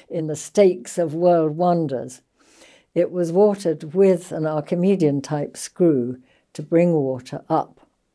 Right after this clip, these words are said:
on an aqueduct to a higher level. And then, well, there's more detail about it, but I found in Sennacherib's own inscription about his garden, set beside the palace,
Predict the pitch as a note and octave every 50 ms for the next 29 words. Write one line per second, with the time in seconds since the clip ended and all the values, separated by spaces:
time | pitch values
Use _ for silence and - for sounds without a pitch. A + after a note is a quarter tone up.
0 | _ - D3 D3+ D3 C#3+ C3 B2+ - - B2+ - - - - C#3 - C3+ A#2+ -
1 | - _ _ - _ _ _ _ _ _ - - - C#3+ C3 B2 B2 B2+ D#3 D3+
2 | D#3 D#3 C#3 B2 C3 C3+ - - D3+ C#3 - _ _ _ _ _ _ _ _ _
3 | _ _ _ - B2+ B2+ C3 B2+ C#3 C#3 C3+ C3+ C3+ C3 B2+ _ _ _ - A#2
4 | A#2 A#2+ A2 - _ _ _ _ _ _ - B2+ - - - C#3 C#3 C#3 B2+ B2+
5 | B2 A#2+ - - C#3 C3+ C3 B2+ D3 D#3 E3 E3 - - - - - - - C3
6 | - _ _ _ - - - - - - _ _ _ - - D3+ D3 C#3+ C#3+ _
7 | _ _ - - - - F3+ F#3 E3+ D3 C#3 C3+ B2+ - - - - E3+ F3+ F3+
8 | E3+ D#3 D3+ D3+ D3+ - _ _ _ _ _ _ _ _ _ - - - C#3+ C#3
9 | D3 D3+ D3 - - C#3+ C#3 C#3 B2+ C3 - - - - _ - - E3 F3 F3
10 | D#3+ C#3+ C3 B2+ B2+ B2+ - - E3+ - - - - - C3 B2 B2 - E3 E3+
11 | F3 - - - - - C3 C3 B2+ - - - C#3 B2+ B2 A#2+ B2+ B2+ C3 D3
12 | D3 _ _ _ _ _ _ _ _ _ _ _ _ _ _ - - - F#3+ -
13 | - - - - - - - - F3 G3 G3 F#3+ F#3+ G3 - F3+ - - F3+ F#3
14 | E3+ F3 G3+ A3 G#3+ - - - -